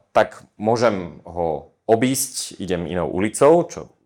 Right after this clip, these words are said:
robím, keď idem autom a vidím policajtov, tak idem, e, idem inou cestou, aj keď mi to pridá päť minút. Našťastie nič nemusím, takže nič sa nemusím ani nikam ponáhľať väčšinou. A, a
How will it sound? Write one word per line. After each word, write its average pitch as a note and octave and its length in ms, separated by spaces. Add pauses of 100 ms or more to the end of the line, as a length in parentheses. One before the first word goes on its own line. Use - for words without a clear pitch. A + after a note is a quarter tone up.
robím, F#2 400
keď G2 160
idem E2 160
autom G2+ 480
a E2+ 80
vidím F2 240
policajtov, F#2 640
tak - 240 (160)
idem, E2 400 (480)
e, F2 240 (160)
idem E2+ 480 (160)
inou G2 240
cestou, E3+ 560 (400)
aj F2 160
keď F#2 80
mi F2+ 160
to F#2 80
pridá F2+ 320
päť D#2+ 240
minút. C3+ 320
Našťastie F2 720 (400)
nič G2+ 240
nemusím, A2+ 560
takže F2+ 320
nič F2+ 240
sa F#2 160
nemusím F#2 400
ani F#2 160
nikam F#2 240
ponáhľať G#2 480
väčšinou. C#3 640 (1120)
A, F#2+ 120 (1080)
a G2 120